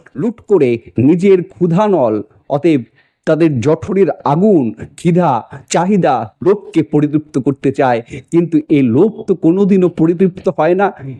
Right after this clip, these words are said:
যত দিন যায়, যত সময় যায়, এই লোভ তত একের পর এক বেড়ে ওঠে। আর এই লোভের কারণেই শুধু ইংরেজ জাতি কেন, আজকে জাপান, ইংল্যান্ড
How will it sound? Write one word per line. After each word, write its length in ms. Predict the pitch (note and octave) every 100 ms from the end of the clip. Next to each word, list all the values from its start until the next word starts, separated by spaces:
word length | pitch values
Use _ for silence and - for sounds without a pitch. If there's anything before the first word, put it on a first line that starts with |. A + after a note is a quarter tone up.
| -
যত 260 | C3+ F#3+ G#3+ A#3+ A3 - _ _ _ _ _ _ _
দিন 260 | E3+ C4 A#3
যায়, 320 | D3 B2 G#2 - -
যত 200 | E3+ E3+
সময় 520 | G#3 - A3+ B3+ A#3+ D3+
যায়, 260 | B2 G2 G#2 _
এই 120 | D#3+ D#3+
লোভ 380 | C3+ A3 G#3+ -
তত 180 | D#3 E3
একের 380 | C3 C3+ D3
পর 260 | C3+ C3+ B2 -
এক 380 | B2 A#2+ A2+ _ _ -
বেড়ে 240 | C#3 A#2+ F2+
ওঠে। 240 | F2 - - _ _
আর 200 | D#3 G#3+
এই 120 | C4+
লোভের 380 | A#3 A3+ B3 C4
কারণেই 580 | B3 A3+ B3+ D4+ D4+ - - -
শুধু 240 | B3+ A#3
ইংরেজ 320 | B3 B3+ C#4
জাতি 260 | A3 C4 C4+
কেন, 200 | A3 D#3+ G2+ - _ _ _
আজকে 300 | - - B3 - _ _ _ -
জাপান, 580 | E3+ G#3 - G#3 F3+ F#3 - _ _ _ _ _ _ _ _ _
ইংল্যান্ড 600 | G3+ A3+ A3 G3+ F#3 F#3